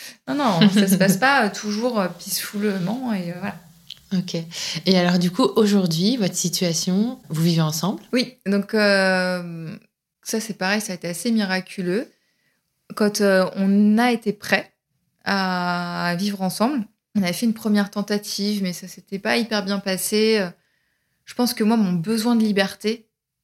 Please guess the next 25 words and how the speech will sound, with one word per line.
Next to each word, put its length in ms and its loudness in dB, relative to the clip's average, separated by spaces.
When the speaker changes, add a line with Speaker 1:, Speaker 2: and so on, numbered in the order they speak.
Speaker 1:
était 220 -4
tellement 560 0
fort 500 -4
que 100 0
j'avais 260 4
la 160 4
sensation 540 -2
qu'en 120 0
m'engageant 480 2
dans 140 2
une 240 0
histoire, 680 -2
vivre 320 0
ensemble 720 2
et 80 -8
quelque 260 0
chose 360 0
de 140 -4
très 280 -2
protocolaire, 840 0
j'allais, 680 2
euh, 380 -6
m'étouffer, 480 -4
en 100 -6
fait. 160 -20